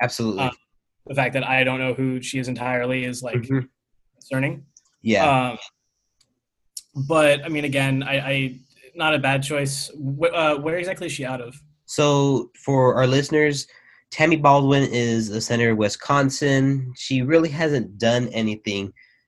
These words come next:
Speaker 1: to merit her sort of drop in the rankings. Um, she would be,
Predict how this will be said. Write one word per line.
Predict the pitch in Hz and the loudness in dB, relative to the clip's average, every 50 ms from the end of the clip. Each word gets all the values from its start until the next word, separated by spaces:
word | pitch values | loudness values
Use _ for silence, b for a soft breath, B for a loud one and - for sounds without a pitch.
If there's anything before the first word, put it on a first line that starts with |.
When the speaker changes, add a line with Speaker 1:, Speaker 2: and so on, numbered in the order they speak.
| b _ - | b _ -6
Speaker 1:
to | - 117 | -2 0
merit | 110 107 107 104 107 107 101 - - _ _ _ _ _ _ | 2 4 4 4 4 2 2 0 -4 _ _ _ _ _ _
her | - 117 117 110 107 104 104 101 101 101 95 87 - | -6 -2 0 0 2 0 0 -2 -2 -4 -6 -10 -12
sort | - - 120 110 | -2 0 0 0
of | 107 95 90 | 0 -2 -4
drop | - 110 101 107 120 127 120 - _ _ _ b b b b b b | 0 2 4 4 4 2 2 -4 _ _ _ b b b b b b
in | 151 170 165 | 2 4 4
the | 151 | 4
rankings. | 127 107 101 101 98 - - 101 98 104 104 - - - _ _ _ b b b b b b b b | 4 4 4 2 0 -2 -6 -6 -6 -6 -8 -10 -14 -16 _ _ _ b b b b b b b b
Um, | 120 127 127 123 123 120 117 117 110 113 - _ - | 0 2 4 4 4 4 2 0 -4 -10 -16 _ -12
she | - - - 143 139 | -8 -4 -2 0 0
would | 131 123 143 170 202 190 160 151 | 2 4 4 4 2 2 -2 -8
be, | - 151 170 185 185 165 143 131 123 117 110 - | -6 -4 -2 -2 0 2 2 2 2 0 -2 -6